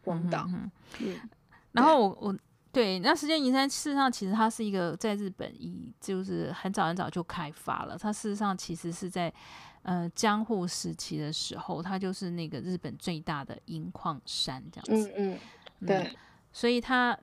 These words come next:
Speaker 2: 它在四百多年前的时候，其实它那里开采出来的银矿，
Speaker 1: 嗯。
Speaker 2: 其实还占全球的百分之三十。
Speaker 1: 百分之三十，
Speaker 2: 嗯。
Speaker 1: 好可怕哦。
Speaker 2: <laughs> 对，对，对，所以那时候啊，就是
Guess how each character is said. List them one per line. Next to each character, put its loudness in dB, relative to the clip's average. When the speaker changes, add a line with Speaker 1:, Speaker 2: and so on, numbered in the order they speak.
Speaker 2:
它 2
在 0
四 -6
百 -4
多 0
年 -2
前 -6
的 -6
时 -6
候， -2
其 -6
实 -2
它 2
那 0
里 -6
开 -4
采 -8
出 -6
来 -4
的 -10
银 -12
矿， 4
Speaker 1:
嗯。 -4
Speaker 2:
其 -6
实 -2
还 0
占 0
全 -6
球 -6
的 -4
百 -10
分 -8
之 -10
三 -8
十。 -6
Speaker 1:
百 6
分 6
之 6
三 6
十， -4
Speaker 2:
嗯。 -10
Speaker 1:
好 2
可 6
怕 10
哦。 4
Speaker 2:
<laughs> 4
对， 4
对， -
对， 10
所 8
以 8
那 8
时 0
候 6
啊， 8
就 -4
是 -2